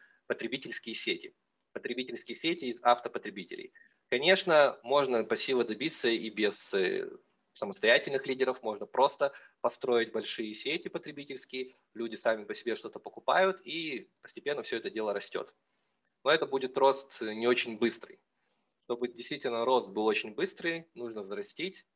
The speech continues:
самостоятельных лидеров, которые дальше также будут взращивать лидеров.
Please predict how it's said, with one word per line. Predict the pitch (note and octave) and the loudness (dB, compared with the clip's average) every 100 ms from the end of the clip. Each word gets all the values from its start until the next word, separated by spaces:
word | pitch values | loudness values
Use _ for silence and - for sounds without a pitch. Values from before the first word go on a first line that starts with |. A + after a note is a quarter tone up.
| _ | _
самостоятельных | G#2+ G2+ - A2 A2 G2 G2 | -14 -14 -6 -4 -4 -6 -14
лидеров, | G#2 G#2 E3+ F#3 - - _ - | -14 -6 -6 -6 -10 -20 _ -16
которые | - C3+ A2 | -4 -2 0
дальше | A2 D3 - A#2+ | 2 2 2 -4
также | - B2+ B2 | 2 2 2
будут | G2 A2 G#2 | -8 -10 -10
взращивать | F#2+ G2 - G2+ F#2+ | -6 -6 -4 -6 -6
лидеров. | F2 - - | -10 -16 -20